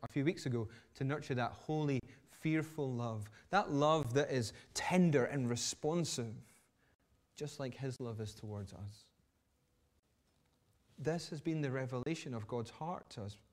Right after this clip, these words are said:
family. This has been his heart to us. So it's to stir in us a heart response of our own.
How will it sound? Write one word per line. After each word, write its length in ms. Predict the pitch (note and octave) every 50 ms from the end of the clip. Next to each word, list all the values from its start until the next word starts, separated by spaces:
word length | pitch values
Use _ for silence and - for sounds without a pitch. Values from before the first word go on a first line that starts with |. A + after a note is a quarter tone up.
| _ _ _ - _
family. 320 | - G2+ G#2+ A#2 A#2+ D3 F3 F#3+ - _ _ _ _ _ _ _ _ _ _ _ _ _ _ _ _ _
This 180 | - B2 C3 -
has 120 | E3+ D3
been 160 | - E3+ E3 E3
his 140 | E3 D3+
heart 300 | - E3 F3+ G#3 - -
to 100 | - -
us. 420 | A#2+ G#2 G#2+ A2 - - - - - _ _ _ _ _ _ _ _ _ _ _ _ _ _
So 180 | - - D#3+
it's 140 | D#3 C#3+ -
to 180 | - - D3+ C#3
stir 460 | - - - - F#3+ F#3+ G#3 A3 - -
in 140 | F3 E3+ - -
us 160 | D3 D3 C3+
a 120 | C#3+ C3+
heart 380 | B2+ A#2+ - - D#3+ E3 E3 -
response 580 | - C#3 C3 - - - C#3 C#3 C#3 C3+ - - -
of 200 | C#3 C3 B2 C3 -
our 200 | A#2+ B2 B2 A#2+ -
own. 360 | C3 B2+ C3 C#3 C3 B2